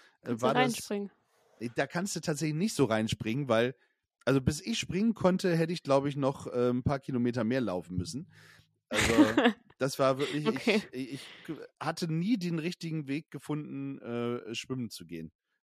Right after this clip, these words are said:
Speaker 2: weil ich
Speaker 1: Hm.
Speaker 2: immer irgendwie nur bis zum Bauch im Wasser stand. Ja, es war sehr, sehr doof. Ja.
Speaker 1: Das glaub ich.
Speaker 2: Aber wettertechnisch war es sehr schön, weil an der Ostsee ist ja doch immer ein bisschen nicht ganz so heiß wie im, im Landinneren. Ja.
Speaker 1: Nicht so wie bei uns. <laughs>
Speaker 2: So.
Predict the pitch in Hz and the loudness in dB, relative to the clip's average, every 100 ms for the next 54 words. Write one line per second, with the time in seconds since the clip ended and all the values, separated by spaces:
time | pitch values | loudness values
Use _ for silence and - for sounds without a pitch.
0 | _ 98 104 - 147 143 143 143 127 131 | _ -6 -6 -6 -4 0 2 0 -4 -4
1 | 131 127 160 143 - - 143 120 127 151 | -4 -2 0 0 -2 -2 0 2 2 0
2 | 123 123 - 90 - 90 82 _ - 92 | -2 -2 -2 -6 -6 -8 -10 _ -12 -10
3 | 98 - 101 104 104 101 98 101 95 95 | -10 -6 -4 -4 -6 -6 -4 -4 -6 -8
4 | 87 85 - - _ _ - - _ 214 | -10 -12 -14 -20 _ _ -18 -18 _ -20
5 | - - - - - - - - 151 139 | -18 -14 -12 -12 -12 -16 -4 4 6 6
6 | 175 190 180 165 165 151 139 143 120 - | 2 -2 -2 -2 -2 -2 -2 -2 -4 -4
7 | 160 165 113 107 123 - 117 104 113 - | -4 -4 -4 -4 -6 -6 -8 -8 -8 -8
8 | 101 107 - 110 101 95 98 - 92 90 | -6 -6 -6 -6 -4 -6 -8 -8 -8 -8
9 | 92 107 120 - 107 127 110 101 101 101 | -10 -10 -12 -8 -8 -6 -4 -4 -4 -6
10 | - 104 98 92 98 95 85 80 87 90 | -8 -10 -10 -10 -10 -12 -14 -16 -16 -18
11 | _ _ 98 95 92 90 73 52 _ _ | _ _ -10 -10 -12 -12 -12 -16 _ _
12 | _ _ _ _ - _ 247 202 208 190 | _ _ _ _ -20 _ -12 -6 -6 -4
13 | 185 - 196 - 233 214 - - - - | -2 -4 -8 -14 -12 -10 -10 -14 -20 -14
14 | - | -12